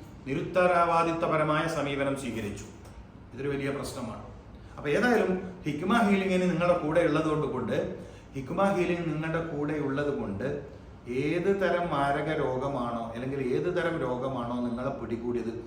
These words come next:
അത് കൃത്യമായി ഞങ്ങളെ അറിയിക്കാം. അതിനൊരു സംവിധാനം ഞങ്ങൾ വെച്ചിട്ടുണ്ട്. ആ സംവിധാനത്തിൽ ചേർന്ന് നിന്നുകൊണ്ട് അത് കൃത്യമായി ഞങ്ങൾ അറിയിച്ചാൽ നിശ്ചയം അത് ഏറ്റവും വലിയ ആശ്വാസത്തിലേക്ക് നിങ്ങൾക്ക് വഴി തെളിയിക്കും.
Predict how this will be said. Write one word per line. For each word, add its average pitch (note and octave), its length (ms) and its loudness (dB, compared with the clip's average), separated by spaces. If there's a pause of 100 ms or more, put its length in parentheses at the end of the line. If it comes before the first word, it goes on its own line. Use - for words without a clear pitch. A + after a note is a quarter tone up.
(200)
അത് F#3 180 -6
കൃത്യമായി C3+ 500 -4
ഞങ്ങളെ A2+ 300 -2
അറിയിക്കാം. G2+ 500 -4 (320)
അതിനൊരു G3+ 200 2
സംവിധാനം G3 720 4
ഞങ്ങൾ D3 220 4
വെച്ചിട്ടുണ്ട്. G#2+ 680 -4 (300)
ആ A3+ 160 4
സംവിധാനത്തിൽ F3 1160 2 (220)
ചേർന്ന് F3 560 4
നിന്നുകൊണ്ട് D3 460 2 (380)
അത് G#3 180 0
കൃത്യമായി C#3+ 520 0
ഞങ്ങൾ C3 280 -2
അറിയിച്ചാൽ A2+ 540 -2 (340)
നിശ്ചയം A2+ 500 -4 (160)
അത് - 260 -10
ഏറ്റവും D3 240 -4
വലിയ A#2+ 160 -2
ആശ്വാസത്തിലേക്ക് A2+ 760 -4
നിങ്ങൾക്ക് A2 560 -4 (380)
വഴി G#2+ 260 -2
തെളിയിക്കും. G2 760 -6